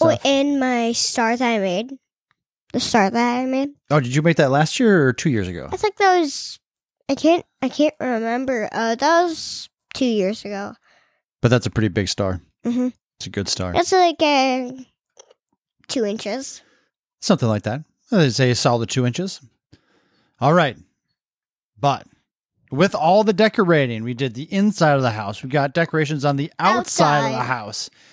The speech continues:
Speaker 2: We always get a visitor
Speaker 1: Yes.
Speaker 2: that comes and visits us for the month of December, or at least v-, starts visiting us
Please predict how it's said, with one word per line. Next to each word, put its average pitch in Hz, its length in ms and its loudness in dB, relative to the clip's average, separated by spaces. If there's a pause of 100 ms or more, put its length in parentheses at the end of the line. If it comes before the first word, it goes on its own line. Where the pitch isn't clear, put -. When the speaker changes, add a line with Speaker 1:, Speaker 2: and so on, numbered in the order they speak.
(720)
Speaker 2:
We 135 140 2
always 151 300 4
get 135 160 4
a 135 40 2
visitor 107 640 -2 (560)
Speaker 1:
Yes. - 500 -8
Speaker 2:
that 131 180 0
comes 127 240 2
and 127 140 2
visits 170 440 2
us 113 200 0
for 123 140 -6
the 110 100 -4
month 107 460 -4 (380)
of 123 300 0
December, 123 540 0
or 156 60 4
at 185 60 6
least 226 280 2 (180)
v-, 139 200 -2
starts 202 420 0
visiting 151 460 2
us 143 260 2